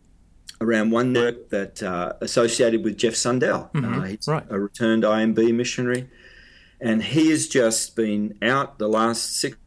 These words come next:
Speaker 1: seven years just training people in the basics, you know, gospel, sharing your story, praying for people's needs, visiting people in the community,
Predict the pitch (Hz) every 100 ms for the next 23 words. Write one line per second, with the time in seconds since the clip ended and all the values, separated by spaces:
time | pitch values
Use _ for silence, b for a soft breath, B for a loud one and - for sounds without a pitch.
0 | _ - - _ _ _ _ _ - -
1 | 127 127 113 98 98 95 - b b -
2 | 95 - - - 143 147 143 135 135 127
3 | 127 127 123 98 87 - - - - -
4 | - 104 98 104 - 113 110 - 117 110
5 | 107 - B B - 113 110 113 110 107
6 | - - 117 107 104 104 101 101 - -
7 | 107 110 107 104 - - 113 110 101 98
8 | 107 104 101 95 90 101 120 117 113 113
9 | 123 104 - 113 110 104 - 120 110 110
10 | 107 107 104 104